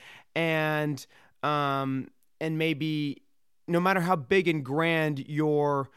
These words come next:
your goal or your desire might be. So if you have a goal to run a marathon, for instance, you might think to yourself, "Well, I've never run twenty-six point two miles. Why would I be able to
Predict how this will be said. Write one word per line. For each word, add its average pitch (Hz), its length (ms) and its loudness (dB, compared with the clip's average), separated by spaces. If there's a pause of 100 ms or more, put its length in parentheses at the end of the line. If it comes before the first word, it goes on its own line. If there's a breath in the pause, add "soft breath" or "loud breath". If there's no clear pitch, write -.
(360 soft breath)
your 147 260 0
goal 160 560 4
or 147 140 0
your 139 160 -2
desire 139 540 -2
might 127 400 -6
be. 127 340 -4 (280 soft breath)
So 180 500 2
if 160 180 -4
you 226 220 -2
have 175 600 0 (440 soft breath)
a 160 80 0
goal 156 320 4
to 156 120 -4
run 143 200 0
a 143 40 0
marathon, 139 520 -2
for 127 160 -8
instance, 123 420 -12 (1040)
you 180 160 -2
might 226 240 -2
think 175 220 -2
to 175 100 -4
yourself, 156 580 0 (300 soft breath)
"Well, 165 140 2
I've 156 120 0
never 175 240 2
run 175 480 2
twenty-six 165 480 -2
point 151 240 -2
two 156 140 -4
miles. 135 400 -4
Why 147 180 2
would 170 160 0
I 165 160 4
be 156 140 0
able 156 220 2
to 156 380 -2